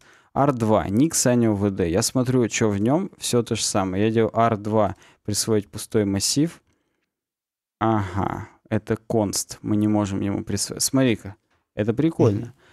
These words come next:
Speaker 1: То есть константе мы не можем присвоить пустой массив, потому что это константа, он говорит о том, что это read-only.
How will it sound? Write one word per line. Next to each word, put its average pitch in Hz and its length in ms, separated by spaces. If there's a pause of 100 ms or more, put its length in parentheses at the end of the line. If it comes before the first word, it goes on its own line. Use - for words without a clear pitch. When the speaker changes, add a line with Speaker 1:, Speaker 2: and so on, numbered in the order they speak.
(140)
Speaker 1:
То 123 60
есть - 180 (120)
константе 139 640
мы 117 160
не 120 240
можем 107 480
присвоить 107 640
пустой - 380
массив, 95 640
потому 107 240
что 107 160
это 104 140
константа, 104 600
он 95 140
говорит 101 260
о - 40
том, 135 180
что - 180
это 101 140
read-only. 101 520